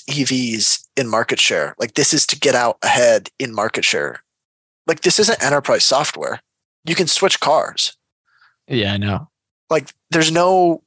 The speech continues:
Speaker 1: is there really a first mover advantage here?
Speaker 2: Yeah, we'll see. Hey, look, yeah, I, I, uh, before, yeah, I wanna do one thing here.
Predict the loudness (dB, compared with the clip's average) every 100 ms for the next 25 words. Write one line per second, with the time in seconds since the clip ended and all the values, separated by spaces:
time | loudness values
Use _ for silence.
0 | _ _ _ _ _ _ _ _ _ _
1 | _ _ _ _ -2 0 2 4 4 2
2 | 2 0 0 0 0 0 -2 -2 -2 -2
3 | -4 -8 _ _ _ _ _ _ _ _
4 | _ _ _ _ -2 -2 0 0 0 2
5 | 2 2 2 0 -2 -4 -2 -2 -6 -4
6 | -2 0 0 2 2 2 0 0 -2 -4
7 | -8 _ _ _ _ _ -12 -4 0 2
8 | 2 0 0 2 2 2 2 0 0 -2
9 | -2 -2 -2 -2